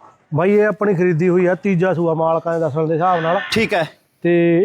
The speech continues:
Speaker 1: ਇਹਨੂੰ ਅੱਜ ਵੀਹ ਤੋਂ ਇੱਕੀ ਦਿਨ ਹੋ ਗਏ ਸੂਈ ਨੂੰ।
Speaker 2: ਕਿੰਨਾ ਦੁੱਧ ਤਿਆਰ ਦੇ ਦੇਂਗਾ?
Speaker 1: ਦੁੱਧ ਹੁਣ ਆਪਾਂ ਸਤਾਰਾਂ ਕਿਲੋ ਕੰਡੇ ਦਾ ਤਿਆਰ ਦੇ ਦਾਂਗੇ, ਜਿਹੜਾ ਮਰਜ਼ੀ ਆਪਦਾ ਕੰਡਾ ਲੈ ਕੇ ਆ ਜਾਏ। ਦੋ ਟਾਈਮ ਚਵਾਈ ਕਰ ਲੈ, ਤਿੰਨ ਟਾਈਮ ਕਰ ਲੈ।
Speaker 2: ਤੇ
Speaker 1: ਅੱਜ ਦੀ ਘੜੀ ਸਤਾਰਾਂ ਕਿਲੋ ਆ।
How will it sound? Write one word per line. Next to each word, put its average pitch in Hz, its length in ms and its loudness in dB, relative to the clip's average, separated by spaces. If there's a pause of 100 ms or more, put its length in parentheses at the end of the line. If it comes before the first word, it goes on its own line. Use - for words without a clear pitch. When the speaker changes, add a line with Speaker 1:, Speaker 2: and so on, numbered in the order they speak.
(100)
Speaker 1:
ਇਹਨੂੰ 214 220 2
ਅੱਜ 190 160 0
ਵੀਹ 190 220 0
ਤੋਂ 226 100 2
ਇੱਕੀ 208 200 -2
ਦਿਨ 208 120 0
ਹੋ 190 160 0
ਗਏ 196 100 2
ਸੂਈ 170 240 0
ਨੂੰ। 190 160 -2 (220)
Speaker 2:
ਕਿੰਨਾ 240 260 0
ਦੁੱਧ 226 200 -2
ਤਿਆਰ 202 300 0
ਦੇ 147 140 0
ਦੇਂਗਾ? 120 220 -4 (280)
Speaker 1:
ਦੁੱਧ 170 180 0
ਹੁਣ 208 160 0
ਆਪਾਂ 208 200 -2
ਸਤਾਰਾਂ 208 340 -2
ਕਿਲੋ 202 200 0
ਕੰਡੇ 202 240 0
ਦਾ 202 100 2
ਤਿਆਰ 202 260 0
ਦੇ 180 80 2
ਦਾਂਗੇ, 160 180 0
ਜਿਹੜਾ 190 160 0
ਮਰਜ਼ੀ 185 260 0
ਆਪਦਾ 185 180 2
ਕੰਡਾ 180 200 0
ਲੈ 175 140 2
ਕੇ 165 100 0
ਆ 147 100 2
ਜਾਏ। 139 100 2
ਦੋ 180 200 0
ਟਾਈਮ 185 220 0
ਚਵਾਈ 185 280 0
ਕਰ 185 120 0
ਲੈ, 185 100 2
ਤਿੰਨ 160 200 -2
ਟਾਈਮ 151 200 0
ਕਰ 143 140 -2
ਲੈ। 131 140 -2 (500)
Speaker 2:
ਤੇ 233 80 2
Speaker 1:
ਅੱਜ 240 80 2
ਦੀ 220 220 2
ਘੜੀ 240 140 2
ਸਤਾਰਾਂ 208 340 0
ਕਿਲੋ 190 240 2
ਆ। 151 220 0